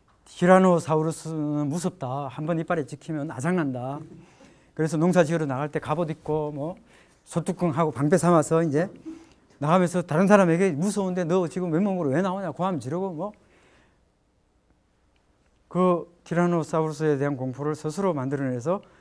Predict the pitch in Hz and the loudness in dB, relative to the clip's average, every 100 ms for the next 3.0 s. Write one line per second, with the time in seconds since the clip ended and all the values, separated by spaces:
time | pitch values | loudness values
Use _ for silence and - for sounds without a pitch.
0 | _ - 175 175 - 190 185 - - 131 | _ -4 -2 -2 0 -4 -4 -12 -12 -10
1 | 120 190 - _ _ _ _ _ _ - | -4 -6 -6 _ _ _ _ _ _ -4
2 | 160 180 - 127 135 139 131 113 107 95 | 2 2 2 0 0 -2 -2 -4 -4 -8